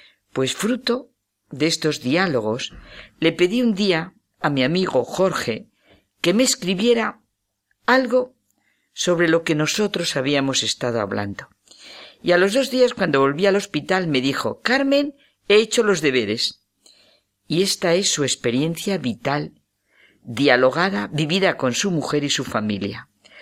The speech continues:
La transcribo. Tengo entre mis manos su propio escrito a mano. La poda. Según la Real Academia Española, podar es cortar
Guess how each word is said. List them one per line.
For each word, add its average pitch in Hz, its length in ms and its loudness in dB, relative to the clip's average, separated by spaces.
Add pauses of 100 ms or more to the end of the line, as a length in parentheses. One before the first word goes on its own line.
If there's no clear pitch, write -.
(400)
La 156 200 2
transcribo. 147 760 -2 (1040)
Tengo 185 320 0
entre 175 260 0
mis 143 220 -4
manos 185 500 -2 (320)
su 147 360 -2
propio 247 580 0 (100)
escrito 190 800 -4
a 131 100 -2
mano. - 440 -4 (1300)
La 147 200 0
poda. - 340 0 (580)
Según 254 380 2
la 269 80 4
Real 233 240 4
Academia 170 440 2
Española, 185 680 0
podar 202 520 2 (580)
es 220 140 0
cortar 220 640 0